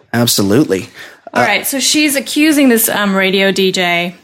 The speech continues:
Speaker 2: of, um, his name's David Jackson Mueller. He was on a,
Speaker 1: Mm.
Speaker 2: he had a, uh, he co-hosted a show called Rhino and Jackson.
Speaker 1: Is this in the Florida area?
Speaker 2: I believe so.
Speaker 1: Oh.
Speaker 2: Um, he,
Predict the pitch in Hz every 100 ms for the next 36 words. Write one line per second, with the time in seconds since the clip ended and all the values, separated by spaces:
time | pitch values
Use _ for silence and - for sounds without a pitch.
0 | - - 202 190 185 185 - - - 202
1 | 185 185 - 214 190 185 180 180 190 185
2 | 185 185 185 - 180 175 180 185 180 170
3 | 180 196 196 190 190 180 208 214 208 175
4 | 208 180 180 185 - - - - 180 180
5 | 185 - - 180 180 247 254 262 247 247
6 | 220 214 196 185 185 185 185 202 202 190
7 | 170 170 - 185 208 - - - - -
8 | 113 113 117 117 127 123 135 151 156 175
9 | 202 247 - - 220 220 214 220 240 -
10 | 190 175 120 180 113 - - - 226 214
11 | 202 202 214 220 - - 233 202